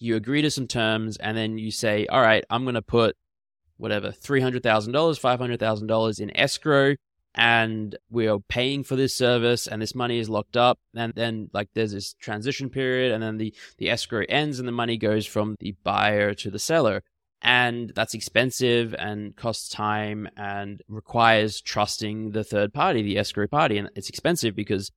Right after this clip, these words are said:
you have to be able to trust them and all that kind of stuff. With blockchain technology, you can effectively eliminate that by trusting the blockchain. And it gets into sort of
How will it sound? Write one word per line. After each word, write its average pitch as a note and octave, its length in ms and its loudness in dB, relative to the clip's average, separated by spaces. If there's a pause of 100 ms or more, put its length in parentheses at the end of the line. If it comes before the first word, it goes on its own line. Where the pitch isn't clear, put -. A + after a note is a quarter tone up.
you G#2 140 -6
have F#2+ 140 0
to G2+ 80 -8
be G2+ 60 -2
able G2 120 0
to G#2+ 60 -4
trust E3+ 220 0
them C3+ 320 -6
and A2 140 -4
all G2+ 120 0
that G#2 120 0
kind G#2 100 -4
of - 60 -8
stuff. - 280 -10 (500)
With C#3 460 0 (180)
blockchain D3 580 -4
technology, A#2+ 840 -4
you A2+ 100 -6
can C#3 120 -2
effectively B2+ 680 -2
eliminate B2 600 0 (100)
that A2 400 2
by G#2+ 520 0 (180)
trusting C3+ 560 0
the G#2 60 -2
blockchain. G2 580 -2 (120)
And G#2 320 -4 (180)
it B2 120 -10
gets D#3 240 2
into C3+ 200 -4
sort B2 180 0
of G2 160 -6